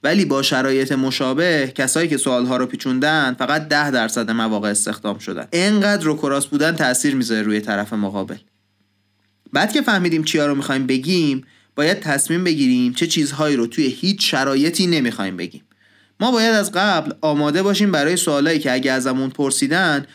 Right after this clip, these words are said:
بدون دروغ گفتن می‌خوایم از زیرشون در بریم.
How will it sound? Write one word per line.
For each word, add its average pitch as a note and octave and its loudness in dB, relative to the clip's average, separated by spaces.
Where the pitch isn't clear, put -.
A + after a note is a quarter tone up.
بدون D3+ 0
دروغ D3 0
گفتن E3+ 0
می‌خوایم F#3 0
از D#3 2
زیرشون D#3+ 0
در A2+ 2
بریم. G2+ -8